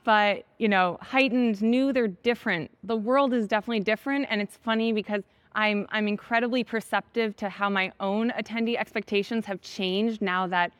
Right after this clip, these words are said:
I'm going to more live events. Um, and, and yeah, let's talk about a couple of those. But what I wanna say is all of this, frankly, I think is gonna making the job a lot more interesting. It's a lot more dynamic,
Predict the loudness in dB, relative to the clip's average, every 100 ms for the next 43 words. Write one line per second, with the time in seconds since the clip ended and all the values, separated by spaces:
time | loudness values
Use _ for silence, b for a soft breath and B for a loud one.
0 | _ -6 -2 0 0 0 0 -2 0 0
1 | 0 0 -2 -2 0 -2 -6 b b b
2 | b 0 4 4 0 -6 _ _ 0 2
3 | 2 0 -4 -8 _ -2 2 2 2 -2
4 | -2 -2 0 -2 -2 -4 -4 -2 -2 -2
5 | -2 -2 0 0 -2 -2 0 2 2 0
6 | -4 b b b 4 6 4 4 0 0
7 | -2 0 2 2 2 0 -2 -2 -2 -2
8 | -2 -2 -2 2 2 2 -2 0 0 0
9 | -6 -6 -10 -8 -8 -8 -10 -4 2 4
10 | 4 2 2 2 2 2 0 -2